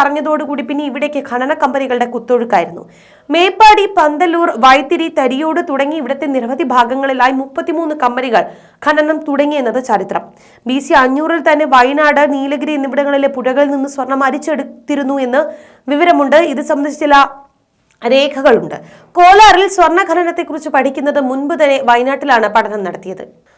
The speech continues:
ആയിരത്തി എണ്ണൂറ്റി മുപ്പത്തിയേഴിൽ ബ്രിട്ടീഷുകാർക്ക് ഈസ്റ്റ് ഇന്ത്യ കമ്പനിയുടെ അധീനതയിലുള്ള സ്ഥലത്ത് സ്വത്ത് സമ്പാദിക്കാമെന്ന നിയമം വന്നപ്പോൾ ബ്രിട്ടീഷുകാർ വയനാട്ടിൽ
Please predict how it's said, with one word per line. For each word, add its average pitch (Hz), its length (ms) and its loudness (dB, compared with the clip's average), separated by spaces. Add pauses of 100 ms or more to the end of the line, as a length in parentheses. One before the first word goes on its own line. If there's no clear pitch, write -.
(240)
ആയിരത്തി 269 280 4
എണ്ണൂറ്റി 302 320 -2
മുപ്പത്തിയേഴിൽ 302 640 -2
ബ്രിട്ടീഷുകാർക്ക് 302 640 0 (160)
ഈസ്റ്റ് 359 260 0
ഇന്ത്യ 320 240 -2
കമ്പനിയുടെ 269 440 0
അധീനതയിലുള്ള 262 640 -4
സ്ഥലത്ത് 233 360 -2 (340)
സ്വത്ത് 320 320 -2
സമ്പാദിക്കാമെന്ന 311 640 0 (100)
നിയമം 302 320 -4
വന്നപ്പോൾ 240 340 -2 (380)
ബ്രിട്ടീഷുകാർ 311 640 4
വയനാട്ടിൽ 285 400 2